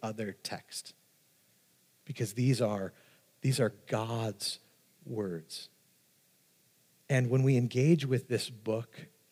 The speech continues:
they not only have an effect on our minds, it certainly should have an effect on our minds, but it should have an effect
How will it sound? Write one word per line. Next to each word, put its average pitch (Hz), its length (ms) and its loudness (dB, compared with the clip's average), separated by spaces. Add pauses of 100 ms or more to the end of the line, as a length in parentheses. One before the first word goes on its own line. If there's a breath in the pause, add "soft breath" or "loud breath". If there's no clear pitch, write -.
(640)
they 135 100 4
not 175 200 6
only 170 220 8
have 135 240 2
an 131 60 4
effect 127 400 -2
on 123 120 2
our 104 140 -2
minds, 101 520 -2
it 123 80 -4
certainly 196 280 4
should 160 160 4
have 147 80 8
an 139 60 4
effect 139 360 -2
on 123 80 -2
our 107 80 0
minds, 120 340 -2
but 117 140 -6
it 117 40 -8
should - 140 -4
have 170 140 4
an 143 60 4
effect 143 440 -4